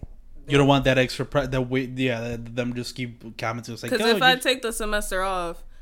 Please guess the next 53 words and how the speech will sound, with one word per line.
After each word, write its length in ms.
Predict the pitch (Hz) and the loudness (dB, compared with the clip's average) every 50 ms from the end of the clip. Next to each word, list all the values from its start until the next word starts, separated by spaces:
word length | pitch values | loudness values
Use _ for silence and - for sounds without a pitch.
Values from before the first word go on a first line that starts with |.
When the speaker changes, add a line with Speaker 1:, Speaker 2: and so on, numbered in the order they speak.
| - - - - - - - - | -18 -18 -20 -20 -20 -20 -18 -14
Speaker 3:
for 300 | - - - 220 214 202 | -10 -2 2 2 2 2
my, 500 | 196 190 190 190 196 202 214 214 214 196 | 2 0 2 4 6 6 6 6 4 2
like, 360 | 156 180 175 170 - 220 - | -2 -4 -6 -6 -8 -12 -14
for 220 | - - - 196 196 | -10 -6 -6 -4 -4
me, 460 | 202 226 233 214 196 185 180 185 - - - - - - | -2 -2 -2 -2 -2 -2 -4 -6 -10 -14 -20 -20 -14 -6
then 300 | 196 202 214 214 208 202 | 0 2 2 2 4 2
I'm 200 | 180 214 208 208 | 2 2 2 0
a 80 | 196 196 | -4 -8
pre-, 220 | - - 214 214 202 | -10 -10 -8 -6 -4
the, 400 | 196 185 - 226 208 190 165 - - - 180 - - - - - - | -4 -6 -6 -6 -6 -6 -6 -6 -8 -16 -16 -18 -18 -20 -20 -16 -10
like, 420 | 165 180 180 180 - - - - - - - - - | -8 -6 -6 -6 -8 -10 -18 -20 -20 -20 -18 -10 -8
it's 180 | - 185 185 - | -8 -8 -6 -6
probably 280 | - 240 226 226 220 | -2 0 0 0 0
gonna 200 | 202 202 190 185 180 | -2 -2 -4 -4 -4
be 260 | 180 180 180 180 180 | -4 -4 -4 -2 -4
like, 440 | 170 170 170 165 160 156 - - - - - - - - | -4 -6 -6 -6 -8 -10 -12 -12 -16 -18 -18 -18 -14 -6
"Oh, 160 | - 190 185 180 | 0 0 0 0
so 160 | - - 190 | 0 -2 -2
what 120 | 196 190 | 0 0
are 40 | 190 | 0
you 40 | 185 | 0
gonna 140 | 190 180 180 | 0 -2 -2
do 120 | 175 175 175 | -2 -4 -4
now? 340 | 175 170 160 151 156 - - - - | -4 -4 -6 -8 -10 -14 -16 -8 -4
Are 60 | - 202 | -2 0
you 40 | 196 | 0
gonna 140 | 196 185 175 | 0 -2 -4
get 100 | 175 165 | -4 -6
a 60 | 175 | -4
job? 500 | 165 180 175 170 170 165 165 165 160 - - | -4 -4 -2 -2 -2 -2 -4 -6 -6 -6 -6
Are 120 | - 180 | -6 -6
you 60 | 175 | -4
gonna, 240 | 170 175 170 170 165 | -4 -4 -6 -6 -8
like, 220 | 156 160 151 131 - | -8 -10 -12 -12 -12
what 300 | 156 - 151 139 139 - | -12 -8 -4 -2 0 0
are 20 | |
Speaker 1:
Mm, 100 | - - - | 0 0 0
Speaker 3:
you 40 | |
Speaker 1:
right, 120 | 113 123 117 | 0 0 0
Speaker 3:
doing?" 100 | 117 113 | 2 2
Speaker 1:
what 120 | 127 123 | 2 2
are 40 | 131 | 2
you 60 | 127 123 | 2 2
gonna 140 | 127 120 120 | 0 -2 -2
do 180 | 120 120 123 120 | -2 -2 -4 -2
during 260 | 117 123 117 117 117 | -2 -4 -4 -2 -4
that 200 | 113 107 98 - | -4 -6 -8 -10
time? 360 | - 120 117 107 101 95 101 - | -10 -12 -10 -10 -12 -14 -16 -18
Speaker 3:
Right. 220 | 170 180 156 147 | -14 -10 -6 0
Speaker 1:
Yeah, 140 | 143 151 160 | 2 2 2
that's 260 | 156 165 185 185 - | 4 2 0 0 -2
true. 180 | - - 139 131 | -6 -4 -4 -2
Speaker 3:
Um, 380 | 123 165 165 170 170 170 - | -2 -2 -4 -6 -8 -12 -14